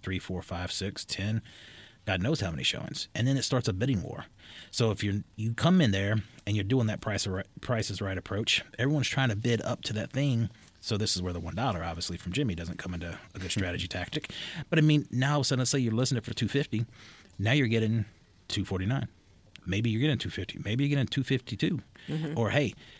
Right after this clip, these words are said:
Speaker 1: I'm gonna give you two fifty. You're asking full asking price, but I don't need to buy it for another three months. I can go ahead and close, rent it back to you, and if that works good for you as a seller, I mean, there's all sorts of tactics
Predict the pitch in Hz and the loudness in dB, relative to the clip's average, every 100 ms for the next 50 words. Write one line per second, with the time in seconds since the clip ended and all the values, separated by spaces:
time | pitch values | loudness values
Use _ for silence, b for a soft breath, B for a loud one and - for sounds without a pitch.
0 | B - 110 143 127 117 117 107 120 107 | B -4 2 4 4 2 2 2 0 2
1 | 156 - 101 98 101 113 135 - 95 - | 2 2 -2 0 0 0 0 -2 -2 0
2 | 117 135 - 98 104 107 - 101 143 120 | 0 0 0 -2 0 -2 -4 -2 2 2
3 | - - B B B B - - 117 131 | 0 -12 B B B B -20 -2 2 2
4 | 123 117 110 90 117 135 117 - 107 107 | 2 2 0 0 0 0 -2 0 2 2
5 | 107 107 98 - B B B _ _ - | 2 2 0 -4 B B B _ _ -4
6 | 127 127 120 147 - 113 123 104 92 - | 2 4 4 2 0 0 2 2 2 2
7 | 156 127 120 - - 120 101 123 156 - | 4 4 0 -2 2 2 2 0 0 0
8 | 104 98 104 113 - 104 98 139 120 123 | 0 0 0 -2 -2 -2 0 -2 -2 -4
9 | - 131 110 131 123 113 87 87 - 165 | -2 -2 0 0 0 0 -2 -2 -2 0
10 | 98 101 120 135 - - - 160 143 - | 0 -2 0 0 -2 -4 -4 -2 -2 -2
11 | 143 110 - 131 135 - - - | -4 -4 -4 -4 -4 -6 -8 -8